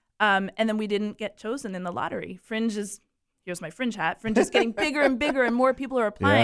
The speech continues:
Speaker 2: Yeah.
Speaker 1: And that means a lot of people aren't getting in as well. Um, and it was a year I'd really wanted to do a show. And so I ended up doing a show in the trees at the Fringe. And that was my first kind of venture into site-specific work.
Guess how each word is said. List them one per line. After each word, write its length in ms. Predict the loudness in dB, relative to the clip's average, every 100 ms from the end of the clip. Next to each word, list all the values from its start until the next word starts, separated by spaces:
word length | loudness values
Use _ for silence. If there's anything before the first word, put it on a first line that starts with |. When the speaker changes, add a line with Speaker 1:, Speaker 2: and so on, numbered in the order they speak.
| 4
Speaker 2:
Yeah. 80 | 0 _ _ -4
Speaker 1:
And 100 | -2
that 80 | 0
means 160 | 0
a 40 | 2
lot 160 | 2
of 80 | 2
people 200 | -2 -6 -4
aren't 200 | -6 -6
getting 200 | -8 -6
in 100 | -6
as 160 | -8 0
well. 360 | 4 4 2 -2 _ _ -2
Um, 280 | 2 2 0 -4
and 200 | -6 -4
it 60 | -4
was 140 | -4
a 60 | -2
year 160 | 0
I'd 140 | 0 0
really 180 | -2
wanted 240 | -2 -4 -8
to 80 | -8
do 120 | -6
a 60 |
show. 480 | -4 -2 0 -2 -6 -8
And 160 | -8 -6
so 400 | 0 2 2 -6 _ _ _ _ -4
I 200 | -4 -4 _
ended 200 | -8 -6 -8
up 100 | -8
doing 220 | -8 -8
a 40 |
show 220 | -6 -6
in 140 | -4 -6
the 80 | -6
trees 500 | -6 -6 -4 -6 -6
at 160 | -6 -6
the 80 | -8
Fringe. 420 | -6 -4 -4 -6
And 80 | -2
that 100 | -2
was 140 | -2
my 120 | -4 -6
first 540 | -6 -4 -4 -8 _ _ _ _ -4
kind 140 | -2
of 60 | 0
venture 260 | -2 -2
into 180 | -6 -8
site-specific 800 | -6 -6 -6 -12 -12 -8 -10 -4
work. 400 | -2 -2 -4